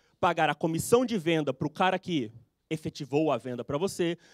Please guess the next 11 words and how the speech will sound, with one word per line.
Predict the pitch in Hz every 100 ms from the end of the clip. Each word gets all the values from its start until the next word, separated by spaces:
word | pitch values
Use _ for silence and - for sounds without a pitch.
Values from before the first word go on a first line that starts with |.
| _ _ _
Com | - 196
esses | 220 220 - - -
duzentos | 156 202 143 233 262 214
e | 226
poucos | 208 190 180
reais | 175 175 175
é |
que | 170
você | 165 165
vai | 160 165
pagar | 185 160 151 127